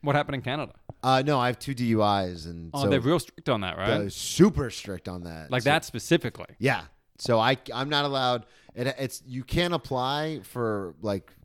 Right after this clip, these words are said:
Speaker 2: quote unquote forgiveness until five years after you've served everything in the States. So I got off of probation in two thousand and eighteen. So I can't even apply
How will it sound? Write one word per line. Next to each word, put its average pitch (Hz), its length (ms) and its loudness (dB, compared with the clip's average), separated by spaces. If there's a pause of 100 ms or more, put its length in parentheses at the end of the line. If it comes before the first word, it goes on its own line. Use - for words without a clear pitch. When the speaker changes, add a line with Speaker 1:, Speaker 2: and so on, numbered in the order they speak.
Speaker 2:
quote 113 220 0
unquote 107 240 0
forgiveness 107 540 -4
until 104 240 -4
five 104 300 0
years 107 200 -2 (100)
after 104 400 -4
you've 98 240 -8
served 104 420 -6
everything 113 680 -2 (380)
in 110 140 -4
the 110 80 -2
States. 117 460 0 (220)
So - 120 -2
I 113 120 4
got 123 200 2
off 117 280 2
of 120 140 -8
probation 110 520 0
in 92 100 -10
two - 180 -8
thousand 95 400 0
and 87 220 -6
eighteen. 131 520 -4
So 101 180 -2
I 101 140 -2
can't 127 260 -2
even 113 180 -2
apply 104 760 -2